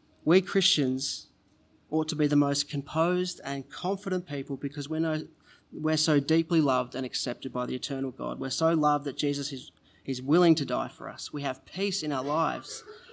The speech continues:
a peace that can't be taken away. That kind of peace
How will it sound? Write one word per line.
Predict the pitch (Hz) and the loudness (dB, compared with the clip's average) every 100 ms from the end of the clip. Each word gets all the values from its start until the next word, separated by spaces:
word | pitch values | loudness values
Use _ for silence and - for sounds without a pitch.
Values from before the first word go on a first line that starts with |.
| - | -12
a | - | -8
peace | 143 170 170 | -4 2 2
that | - 151 - | 2 -2 -2
can't | 165 170 175 | 0 2 2
be | 175 | 0
taken | 156 143 151 | 0 0 0
away. | 147 156 190 139 123 - _ _ _ _ _ _ _ _ _ _ _ _ _ _ _ _ _ _ _ _ _ _ _ _ _ _ _ _ _ _ _ _ _ _ 147 | 2 4 4 2 -4 -14 _ _ _ _ _ _ _ _ _ _ _ _ _ _ _ _ _ _ _ _ _ _ _ _ _ _ _ _ _ _ _ _ _ _ 0
That | 151 - - | 2 2 2
kind | 185 175 | 2 2
of | 156 | 2
peace | - 170 131 117 - - - | 0 -2 -2 -2 -4 -6 -10